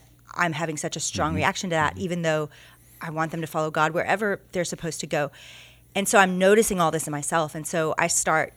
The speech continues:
Speaker 1: counseling, and what I realized was, gosh, all these things are really connected.
Speaker 2: Right.
Speaker 1: That that part of me that was scared when I was young is the same part of me that panics when my daughter's gonna move away. Why? Because I don't wanna be alone.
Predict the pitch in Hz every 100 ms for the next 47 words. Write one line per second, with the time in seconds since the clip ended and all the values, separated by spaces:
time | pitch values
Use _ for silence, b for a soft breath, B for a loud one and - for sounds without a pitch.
0 | - - 202 - 156 147 156 _ _ _
1 | _ 185 175 165 156 - b b b 180
2 | 175 170 190 175 170 170 - 185 185 -
3 | 175 185 202 190 170 160 156 147 147 143
4 | 143 - - - 85 101 - 175 170 202
5 | 190 - - 190 196 175 165 156 147 160
6 | - - 185 180 151 165 170 - b b
7 | 139 170 165 156 170 180 160 151 160 185
8 | - 202 208 - 180 160 156 147 156 -
9 | 180 160 - _ _ _ - 196 185 147
10 | - - 180 175 165 160 151 156 160 156
11 | 147 156 170 151 b b - 185 170 -
12 | 165 180 180 - 160 165 160 160 160 170